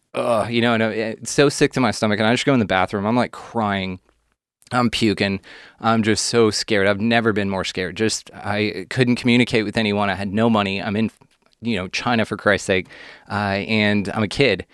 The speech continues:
and I'm not feeling good. So I was just like, "Dude, go home." You know, I just looked at myself in the mirror. I was like, "Dude, go home. You know, you're right here. Uh, the air-,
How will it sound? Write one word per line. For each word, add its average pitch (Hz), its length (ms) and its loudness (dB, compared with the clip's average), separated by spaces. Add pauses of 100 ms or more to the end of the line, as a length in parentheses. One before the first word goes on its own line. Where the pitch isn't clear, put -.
(280)
and 107 300 0
I'm 104 80 2
not 113 160 4
feeling 113 260 2
good. 92 180 0
So 110 520 4 (500)
I 117 400 2 (300)
was 127 540 -4
just - 300 2
like, 87 180 2
"Dude, 107 240 -4
go 92 140 0
home." 87 340 -8
You 120 80 -2
know, 110 140 2
I 107 80 2
just 104 200 -4
looked 127 160 0
at 120 60 0
myself 104 360 -2
in 104 40 -2
the 101 60 -2
mirror. 98 180 -2
I 101 40 0
was 95 80 -2
like, 95 120 -6
"Dude, 110 200 0
go 101 140 0
home. 85 280 -8
You 110 80 -4
know, 104 80 0
you're 98 180 -2
right 117 220 2
here. 107 400 0 (100)
Uh, 101 160 -8
the 110 160 -2
air-, 110 240 2